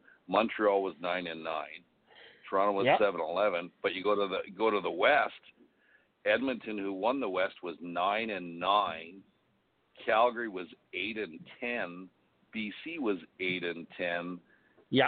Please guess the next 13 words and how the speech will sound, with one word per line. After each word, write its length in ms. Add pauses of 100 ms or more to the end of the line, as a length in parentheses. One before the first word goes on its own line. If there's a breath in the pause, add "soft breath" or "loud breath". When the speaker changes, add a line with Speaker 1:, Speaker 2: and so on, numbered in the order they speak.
(140)
Speaker 1:
And 220
Saskatchewan 580
was 120 (240)
six 140 (100)
and 180 (160)
twelve. 380 (140)
So 80
we 160
were 160
pathetic 600
that 280
year. 280 (520 loud breath)
Speaker 2:
It, 280